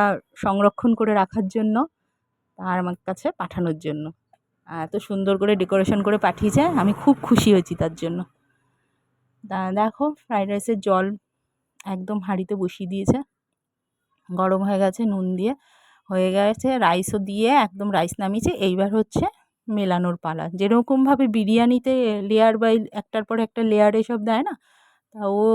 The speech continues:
ওই মশলা দিয়ে ওইরমভাবেই করে একদম ফ্রাইড রাইস। ওই আমরা তো একদম দিয়ে ঝাঁকিয়ে নাড়িয়ে এরমভাবে করি, সেটা ও করে না, তাই জন্য হয়তো সেন্টটাও খুব ভালো বেরোয়। এই যে মশলাটা, এই গোপন মশলাটা <laughs> ওর,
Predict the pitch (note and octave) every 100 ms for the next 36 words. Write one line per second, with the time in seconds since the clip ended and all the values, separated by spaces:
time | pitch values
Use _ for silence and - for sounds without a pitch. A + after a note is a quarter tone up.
0 | A3+ A#3 A3 G3 - A3+ G#3+ C4+ E4 G#3
1 | G3+ G#3+ G#3 G3+ B3 G3+ C#3+ D#3 E3+ E3+
2 | E3+ E3+ F#3 F3 D#3 E3+ D#3 - F#3 F3+
3 | E3 F3 F#3+ A3+ A3 F3+ F#3+ G#3+ F3 F3+
4 | A3 G#3+ - - G3+ G#3+ G3 G3 G#3 G#3+
5 | F3+ G#3 G#3 G#3+ A3 A#3 B3 G3 E3+ F#3
6 | G3 E3+ D3 D#3+ E3+ _ _ _ _ _
7 | _ _ F#3 F3+ G3 G3+ G3+ F#3+ G3 G3
8 | F#3 - F3+ F3 F3+ - F#3+ - F3 E3+
9 | F3 G3+ F3+ G3 F3+ - F3 F3 B3+ -
10 | _ _ _ _ _ _ _ - F3 E3+
11 | E3 F3+ _ _ F3+ F#3 F#3 F#3 F3+ E3
12 | - E3+ E3 G3 A3 F#3 - - - _
13 | - E4+ E4 A#3 F#3 F3+ G3